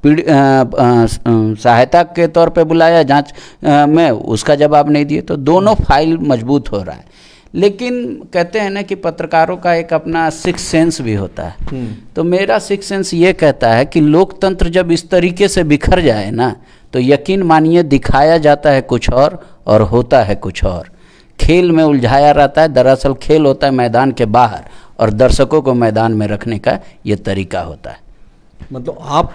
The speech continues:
Speaker 2: क्या, मैं, मैं, दर्शकों को आप किस तरीके का,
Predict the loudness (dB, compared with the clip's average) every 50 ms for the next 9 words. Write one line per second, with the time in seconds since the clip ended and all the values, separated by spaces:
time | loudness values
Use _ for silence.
0 | -2 0 2 4 4 4 2 0 -2 -4 -4 -2 0 0 0 0 -2 -4 -4 -8
1 | -6 -6 -4 -4 -4 -4 -4 -4 -4 -4 -4 -6 -6 -4 -4 -4 -2 0 0 0
2 | 0 -2 -4 -2 -2 -2 -2 0 -2 0 0 0 -2 -2 -4 -4 -2 -2 0 0
3 | -2 -4